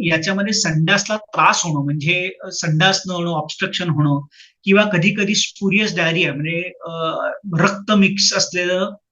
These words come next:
अ, पातळ संडास सारखे होणं किंवा अल्टर्ड बावेल मुव्हमेंट ज्याला म्हणतो, म्हणजे, अ, चार पाच दिवस कॉन्स्टिपेशन होणं, संडास काही होतच नाही किंवा परत चार पाच दिवस पातळ संडास होणं आणि डाव्या बाजूला दुखणं किंवा संडास करताना दुखायला लागणं,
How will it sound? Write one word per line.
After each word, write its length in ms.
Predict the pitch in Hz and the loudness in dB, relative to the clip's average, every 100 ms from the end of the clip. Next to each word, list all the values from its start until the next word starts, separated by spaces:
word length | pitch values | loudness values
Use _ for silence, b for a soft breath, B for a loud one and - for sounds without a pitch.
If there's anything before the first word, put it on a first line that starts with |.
| _ 214 | _ -10
अ, 40 | |
पातळ 640 | 185 165 165 160 - 220 | -10 -2 0 0 2 4
संडास 420 | 214 190 175 202 196 | 6 6 6 4 4
सारखे 300 | 170 160 170 | 2 2 4
होणं 240 | 147 143 185 | 4 2 0
किंवा 220 | 175 202 | 0 2
अल्टर्ड 400 | 175 170 202 214 | 2 0 2 2
बावेल 360 | 180 175 190 175 | 2 2 0 -2
मुव्हमेंट 340 | 175 170 170 | -4 -6 -4
ज्याला 200 | 160 160 | -4 -2
म्हणतो, 320 | 156 143 139 | -2 -4 -4
म्हणजे, 420 | 151 160 170 175 175 B B 165 | 0 2 2 0 -6 B B -10
अ, 100 | 165 160 | -8 0
चार 200 | 170 160 | 2 4
पाच 200 | 190 180 | 2 2
दिवस 280 | 175 185 185 | 0 -2 -2
कॉन्स्टिपेशन 580 | 170 160 - 196 190 190 | -2 -2 -2 -4 -2 -2
होणं, 220 | 160 160 | 0 -2
संडास 380 | - 147 160 170 | -2 -4 -2 -2
काही 160 | 180 151 | -2 -2
होतच 340 | 147 180 175 | -4 -4 -6
नाही 180 | 160 156 | -4 -6
किंवा 240 | 165 165 165 | -4 -4 -2
परत 100 | 180 | -2
चार 240 | - 151 | 0 0
पाच 260 | - 175 156 | 0 -2 -2
दिवस 400 | 175 190 - - | -4 -4 -6 -4
पातळ 300 | 156 - 214 | -4 2 2
संडास 400 | 208 170 165 160 | 4 4 4 4
होणं 280 | 151 143 139 _ b b b | 0 -2 -4 _ b b b
आणि 200 | 165 196 | 2 4
डाव्या 320 | 180 170 196 | 6 6 6
बाजूला 320 | 190 - 190 | 4 2 2
दुखणं 300 | 180 170 180 | 4 2 0
किंवा 220 | 175 180 180 | -2 -2 0
संडास 440 | 165 147 185 190 | 0 2 2 2
करताना 420 | 185 180 180 185 | -2 -2 -4 -4
दुखायला 380 | 156 156 180 180 | -4 0 0 2
लागणं, 380 | 160 147 151 | 0 0 -4